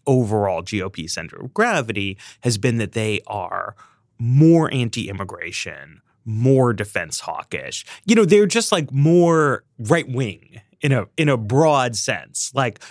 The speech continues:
across the board on everything. It's like all Republicans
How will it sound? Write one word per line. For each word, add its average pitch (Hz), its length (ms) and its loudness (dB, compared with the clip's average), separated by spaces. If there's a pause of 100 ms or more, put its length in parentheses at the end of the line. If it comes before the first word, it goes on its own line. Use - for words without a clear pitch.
(100)
across 151 380 0
the 151 80 0
board 123 340 0
on 117 160 -4
everything. 110 420 -4
It's 98 120 -10
like 120 180 -6 (280)
all 233 260 4
Republicans 117 720 -2